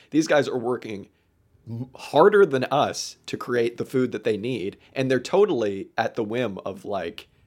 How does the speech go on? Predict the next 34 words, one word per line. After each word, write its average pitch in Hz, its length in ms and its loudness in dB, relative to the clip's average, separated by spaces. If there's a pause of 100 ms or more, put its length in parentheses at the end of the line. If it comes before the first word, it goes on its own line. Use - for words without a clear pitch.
(340)
this 113 120 -4
crop 95 240 -4
is 101 100 -12
destroyed. 87 420 -8 (220)
You 110 120 -10
know, 90 100 -10
I, 92 220 -8
I 101 120 -8
got 98 180 -6
blight 92 280 -6
or 92 100 -8
whatever. 90 560 -8
I'm 98 120 -12
screwed. 95 520 -8 (140)
<laughs> - 240 -6 (320)
You 202 80 6
know, 127 160 2
now 120 220 -4
it's 104 100 -6
like, 110 100 -8
"I 110 60 -10
guess - 160 -8
I'll - 60 -6
just - 180 -12
die." 120 280 0 (260)
Whereas 147 140 2
he 185 60 2
basically 127 400 4
says 117 220 -4
that, 113 180 -6
like, 107 220 -4 (160)
to 151 80 -2
the 123 80 0
hunter-gatherers, 127 720 0